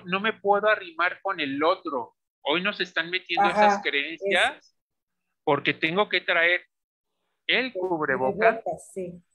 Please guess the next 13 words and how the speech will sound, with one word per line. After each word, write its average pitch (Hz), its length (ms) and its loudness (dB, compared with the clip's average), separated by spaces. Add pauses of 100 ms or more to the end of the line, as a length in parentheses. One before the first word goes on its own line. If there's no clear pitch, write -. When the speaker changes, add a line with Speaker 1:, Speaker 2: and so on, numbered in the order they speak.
(760)
Speaker 1:
Me 151 140 0
ponen 202 380 -2
distanciamientos, 165 1300 -4 (200)
no 170 180 -4
me 208 160 -2
puedo 196 520 0
acercar. 160 880 -2 (800)
Hoy, 180 380 0
hoy 220 260 4
ese 269 220 -2
incluso 226 460 -6
es 233 140 -6
una, 214 280 -2